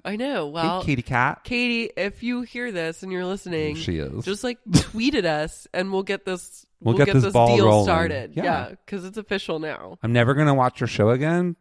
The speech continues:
Speaker 2: but I'll try to help you out for two seconds.
Speaker 1: <laughs> I love that.
Speaker 2: Yeah.
Speaker 1: You're a kind soul.
Speaker 2: You know what else I offer to whichever cast member accepts it?
Speaker 1: What?
Speaker 2: A gift certificate for twenty dollars to the Yankee Candle Company.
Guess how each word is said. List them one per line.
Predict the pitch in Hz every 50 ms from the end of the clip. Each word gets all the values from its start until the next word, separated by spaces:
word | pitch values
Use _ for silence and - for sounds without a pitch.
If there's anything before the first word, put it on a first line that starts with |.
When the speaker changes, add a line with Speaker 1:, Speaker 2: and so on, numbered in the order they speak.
| _ -
Speaker 2:
but | 120
I'll | 104 98 -
try | - - 104 95
to | 92 92
help | 92 90 80 -
you | 90 87 85
out | 80 82 - - _ _ _ _ _
for | - 92 87 82 80 80 80 80 80 80 - - _ _ _ _ _
two | - - 95
seconds. | 87 - - - - 85 - - - - - _ - 196 - - -
Speaker 1:
<laughs> | - - - - - -
I | 277 254
love | 269 240 240 269 311 277
that. | 185 156 143 139 143 139 - -
Speaker 2:
Yeah. | 135 135 147 131 110 101 101 104 -
Speaker 1:
You're | - 214 233
a | 226
kind | - - - 180 175 175 180 175
soul. | - - 165 156 143 139 - - 175 _ _ _ _ _ _ _ _ -
Speaker 2:
You | 113
know | 117 127
what | 131 127
else | 120 120 135 - -
I | 165 165
offer | 165 170 180 - - 180 180 185 180 - _ -
to | - - 127
whichever | 107 107 - 127 113 107 98
cast | - - 104 104 - -
member | 113 104 98 101
accepts | 98 - - 107 104 - - - 160
it? | 175 - - _ _ _ _ -
Speaker 1:
What? | 170 165 156 147 - - _ _ -
Speaker 2:
A | 156
gift | 131 - - -
certificate | - 147 - 123 101 107 104 - 104 90 - - _ _
for | - 143
twenty | - - - 117 120 131
dollars | 127 110 101 107 117 -
to | -
the | 127 117
Yankee | 107 98 95 104 101 _ -
Candle | _ - 123 120 151 185 160
Company. | - - 80 76 82 82 87 92 101